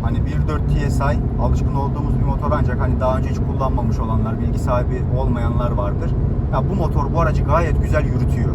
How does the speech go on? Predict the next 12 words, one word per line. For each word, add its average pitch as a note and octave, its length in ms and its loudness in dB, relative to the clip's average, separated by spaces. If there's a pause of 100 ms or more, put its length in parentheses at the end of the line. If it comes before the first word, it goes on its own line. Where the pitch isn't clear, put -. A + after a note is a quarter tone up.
(840)
Performans E3 600 2
olarak C#3 240 2 (160)
en - 40 2
ufak C3 260 0
bir B2 60 2
sıkıntı - 340 0
yaşamayacağınız - 760 0
bir - 60 2
seçenek - 400 2 (140)
bu. - 100 0 (2250)
Şu D3 120 2
an - 80 2